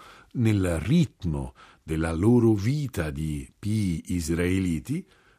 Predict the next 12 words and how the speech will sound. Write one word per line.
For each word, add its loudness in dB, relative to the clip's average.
vanno -2
ogni 4
anno 0
a 0
fare -2
Pasqua -10
a -8
Gerusalemme. -6
E -2
conclusa 2
la -2
festa, -8